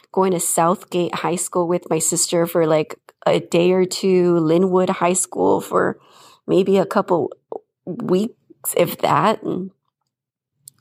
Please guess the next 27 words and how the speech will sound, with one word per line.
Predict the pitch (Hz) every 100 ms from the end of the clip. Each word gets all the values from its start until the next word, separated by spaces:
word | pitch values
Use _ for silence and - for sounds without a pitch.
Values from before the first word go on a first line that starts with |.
| _
coming | - 196 180
home | 196 175 190
from | 190 185
school | 185 - 175 196
and | 180
telling | 185 175 170
my | 175
brother, | 165 170 175 180 185 - _ _ - _ _ _ _
"I'm | 180 185
not | 196 220
gonna | 240 220
go | 202
to | 202
school | - - 180 196
anymore." | 190 - - - 208 - _ _ _ _ _ _ _ -
If, | 196 - -
if, | 202 - - -
if | 202
I | 214 -
add | 202 233 233
up | 190 190
the | -
amount | 175 170 170 175
of | 165
months | 165 165 156 - -
I | 160 156
was | 170